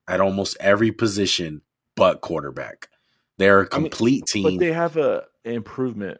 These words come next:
Speaker 2: from Dwayne Haskins, who lost them games. Like,
Speaker 1: Yeah.
Speaker 2: you, like, when you talk about Daniel Jones shitting the bed,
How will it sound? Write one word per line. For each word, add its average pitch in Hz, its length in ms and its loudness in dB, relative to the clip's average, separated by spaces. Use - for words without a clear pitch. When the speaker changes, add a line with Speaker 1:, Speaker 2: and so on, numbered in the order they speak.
Speaker 2:
from 101 240 -12
Dwayne 98 500 -6
Haskins, 104 440 -6
who 113 100 -8
lost 104 340 -2
them 92 160 -10
games. 87 340 -14
Like, 92 200 -10
Speaker 1:
Yeah. 87 240 0
Speaker 2:
you, 131 140 -6
like, 113 200 -4
when 120 100 -6
you 127 40 -8
talk 135 140 2
about 110 160 -2
Daniel 107 240 -6
Jones 104 240 -6
shitting 113 220 -8
the 101 60 -8
bed, 98 300 -4